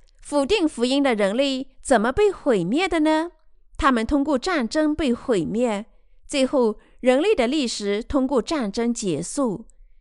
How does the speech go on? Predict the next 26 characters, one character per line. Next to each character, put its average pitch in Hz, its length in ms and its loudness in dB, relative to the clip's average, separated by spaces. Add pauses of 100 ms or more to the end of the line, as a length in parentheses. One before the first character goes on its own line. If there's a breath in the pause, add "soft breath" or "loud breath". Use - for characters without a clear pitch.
(100)
神 254 280 2
告 330 140 2
诉 262 200 0
我 202 100 2
们， 175 360 -2 (460)
人 285 200 6
类 415 140 2
否 208 240 -2
定 302 240 0
福 185 240 -6
音， 254 400 -4 (200)
他 285 140 -2
们 240 120 2
的 214 80 -2
历 254 220 -2
史 202 460 -4
那 262 180 -2
样 185 180 -6
开 254 320 -6
始， 180 460 -6 (280)
也 277 240 4
将 392 360 -4
那 339 140 -2
样 220 200 -4
结 156 260 -6
束。 247 460 -6